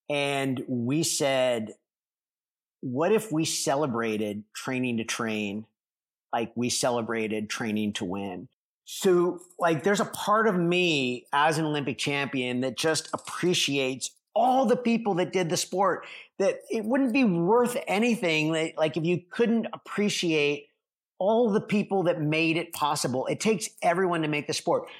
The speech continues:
We can talk about Kipchoge when he runs a great marathon, but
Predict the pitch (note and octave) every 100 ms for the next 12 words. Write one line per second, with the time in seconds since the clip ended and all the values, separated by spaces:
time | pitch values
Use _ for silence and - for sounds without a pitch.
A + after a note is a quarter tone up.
0 | - _ - C#3 G#3 A#3 C4+ - G#3+ G#3
1 | F3 E3+ G3 E3+ - F3 D#3+ D#3 D3 C#3+
2 | D3 D3 D#3 D#3+ D#3 D#3 - D#3 D#3 E3+
3 | E3 - C3 D#3 E3 D3+ C#3+ F3 F3 D3+
4 | C3+ B2 B2 - _ _ _ _ G3 F3+